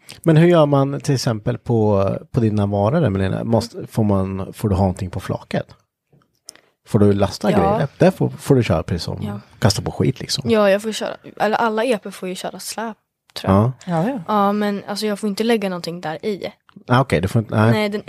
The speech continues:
Speaker 2: alltså den, den, den går att öppna.
Speaker 1: Ja.
Speaker 2: Men man
Speaker 1: Men det
Speaker 2: får
Speaker 1: ska inte gå att
Speaker 2: men det
Speaker 1: gå
Speaker 2: ska
Speaker 1: öppna.
Speaker 2: inte gå
Speaker 1: Nej.
Speaker 2: öppna. Eh, men därpå kan man ju lägga saker.
Speaker 1: Ja.
Speaker 2: Alltså ovanpå.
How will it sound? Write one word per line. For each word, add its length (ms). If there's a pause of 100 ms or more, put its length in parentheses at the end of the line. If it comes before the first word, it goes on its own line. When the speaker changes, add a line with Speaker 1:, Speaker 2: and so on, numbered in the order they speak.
(140)
Speaker 2:
alltså 180
den, 320 (220)
den, 300
den 220
går 200
att 160
öppna. 220 (220)
Speaker 1:
Ja. 280
Speaker 2:
Men 200
man 80 (100)
Speaker 1:
Men 160
det 60
Speaker 2:
får 60
Speaker 1:
ska 240
inte 160
gå 100
att 80
Speaker 2:
men 80
det 80
Speaker 1:
gå 60
Speaker 2:
ska 140
Speaker 1:
öppna. 120
Speaker 2:
inte 140
gå 100
Speaker 1:
Nej. 100
Speaker 2:
öppna. 160 (640)
Eh, 220
men 340
därpå 420
kan 200
man 140
ju 360
lägga 360
saker. 340 (240)
Speaker 1:
Ja. 80 (120)
Speaker 2:
Alltså 260 (200)
ovanpå. 480